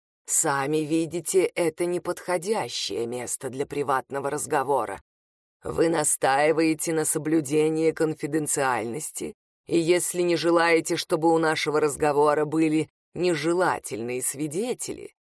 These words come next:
почтите своим присутствием храм пресветлой богини Наириты, чья искра горит в вашем сердце».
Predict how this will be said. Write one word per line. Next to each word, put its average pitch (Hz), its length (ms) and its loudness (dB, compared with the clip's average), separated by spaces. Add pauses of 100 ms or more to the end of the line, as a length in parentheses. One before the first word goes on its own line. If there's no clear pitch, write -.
(220)
почтите 175 640 -2
своим 135 440 -2
присутствием 151 720 -2
храм 151 460 -2
пресветлой 151 720 0
богини 160 540 -2
Наириты, 170 840 -2 (240)
чья 190 320 2
искра 180 540 2
горит 160 440 -4
в 127 80 -14
вашем 123 480 -4
сердце». - 640 -8